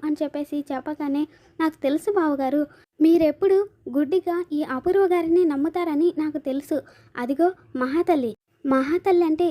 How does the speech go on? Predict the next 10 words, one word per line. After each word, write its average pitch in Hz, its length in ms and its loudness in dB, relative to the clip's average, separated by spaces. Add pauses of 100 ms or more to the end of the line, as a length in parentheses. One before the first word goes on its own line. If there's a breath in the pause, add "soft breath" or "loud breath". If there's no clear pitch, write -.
ఎవరనుకున్నారు 339 640 2
బావగారు? 269 500 -4 (300 soft breath)
అదిగో 262 240 -4
ఆ 285 160 -4
ఫోటోలో 330 440 0
ఉందే 311 260 2 (140)
నా 277 100 -6
చెల్లెమ్మ, 294 440 0 (120)
శోభాచంద్ర 311 600 -4
చెల్లెమ్మ, 277 440 -6